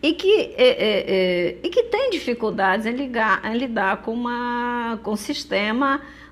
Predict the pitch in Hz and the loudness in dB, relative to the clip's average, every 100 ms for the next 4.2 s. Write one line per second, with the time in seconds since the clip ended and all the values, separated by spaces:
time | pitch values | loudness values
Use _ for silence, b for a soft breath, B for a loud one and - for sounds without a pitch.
0 | - 254 302 285 202 202 214 - - 160 | -2 2 2 2 2 2 2 -4 -6 -2
1 | 285 294 285 247 208 220 262 - - 349 | 2 4 4 2 0 0 0 -2 -2 -2
2 | - - 427 427 392 359 392 392 440 415 | -4 -2 0 2 0 0 0 -2 -2 -2
3 | 381 427 466 330 196 - 170 175 - - | -2 -2 0 0 0 -4 -8 -8 -12 -18
4 | - - | -20 -20